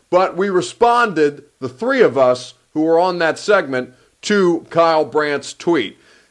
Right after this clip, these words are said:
"There's a segment of the N F L media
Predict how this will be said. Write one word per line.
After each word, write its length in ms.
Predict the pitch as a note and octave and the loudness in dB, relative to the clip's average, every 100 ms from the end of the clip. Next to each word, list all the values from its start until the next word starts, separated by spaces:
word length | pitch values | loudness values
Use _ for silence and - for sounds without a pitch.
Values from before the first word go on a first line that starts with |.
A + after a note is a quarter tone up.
| _ | _
"There's 260 | F3+ G3+ E3+ | 2 2 2
a 80 | |
segment 540 | B2+ - A#3 A3+ A#3+ - | -2 0 0 0 -2 0
of 200 | D#3 C3+ | -2 -2
the 160 | C#3 - | -6 -2
N 160 | G3 | 0
F 180 | A#3 A#3 | 0 2
L 160 | G#3+ G3 | 2 2
media 640 | F#3 F#3 D#3+ A#2+ A#2 G#2+ | 0 -2 -2 -2 -2 -2